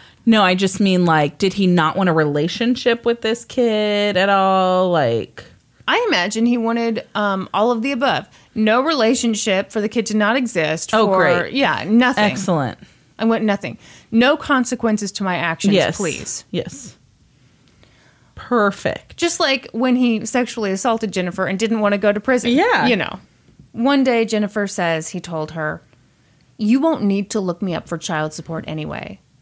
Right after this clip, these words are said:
Speaker 2: because your son's not gonna live that long."
Speaker 1: Oh, okay.
Speaker 2: And she said, "What do you mean by that?" And he said, "Don't worry about it. I just know that he's not gonna live to see the age of five."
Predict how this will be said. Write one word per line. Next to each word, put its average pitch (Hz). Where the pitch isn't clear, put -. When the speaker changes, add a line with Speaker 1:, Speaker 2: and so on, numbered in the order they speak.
Speaker 2:
because 214
your 226
son's 202
not 180
gonna 170
live 156
that -
long." -
Speaker 1:
Oh, 254
okay. 202
Speaker 2:
And 214
she 226
said, 196
"What 190
do 220
you 202
mean 190
by 151
that?" -
And 233
he 294
said, 185
"Don't 240
worry 254
about 156
it. 160
I 214
just 240
know 226
that 214
he's 196
not 175
gonna 180
live 160
to 170
see 160
the 156
age 151
of 147
five." -